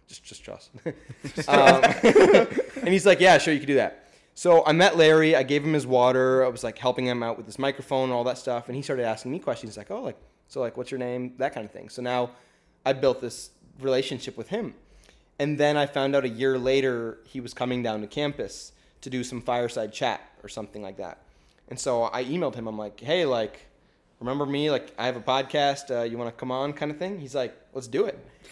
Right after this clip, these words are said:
He responded, and so he, he had given me his email the first time around. That's how I got it. And he's like, "Let's do it." And then here's the crazy part.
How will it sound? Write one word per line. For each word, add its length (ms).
He 80
responded, 480
and 160
so 100
he, 140
he 120
had 100
given 200
me 100
his 120
email 260
the 80
first 220
time 180
around. 140
That's 180
how 140
I 60
got 240
it. 120
And 80
he's 100
like, 140
"Let's 160
do 140
it." 140
And 120
then 260
here's 280
the 120
crazy 340
part. 340